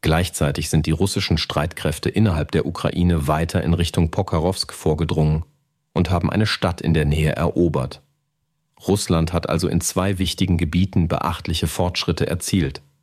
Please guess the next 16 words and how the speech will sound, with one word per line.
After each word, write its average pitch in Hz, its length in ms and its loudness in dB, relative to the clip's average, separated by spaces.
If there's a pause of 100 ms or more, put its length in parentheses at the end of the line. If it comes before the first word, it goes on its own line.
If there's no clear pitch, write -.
(500)
Aber 101 200 -2
es - 160 -6
gab 139 280 0
diese 85 280 2
Woche 85 220 2
nicht - 300 2
nur 90 100 4
schlechte 87 380 0
Nachrichten 82 560 2
für 87 140 0
die 85 120 0
Ukraine. 87 680 0 (840)
Am 80 180 2
Dienstag 95 580 2
wurde 90 160 2
bekannt, 85 540 0